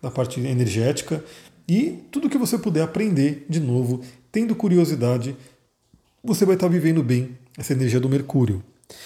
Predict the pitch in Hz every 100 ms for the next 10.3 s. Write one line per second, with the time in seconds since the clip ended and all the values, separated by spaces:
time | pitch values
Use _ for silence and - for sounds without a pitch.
0 | - - 170 175 247 285 175 180 180 165
1 | 143 151 135 175 - 127 127 135 - -
2 | _ _ - 170 147 131 127 147 135 139
3 | 139 143 147 147 147 151 147 151 123 139
4 | 135 110 92 - _ - 131 139 247 175
5 | 185 156 165 175 135 143 160 151 165 180
6 | 170 - 131 120 98 - _ - 143 131
7 | 180 220 151 147 170 123 156 156 139 165
8 | 143 110 131 113 120 147 123 147 147 -
9 | - - - 170 165 123 156 156 - 143
10 | 107 -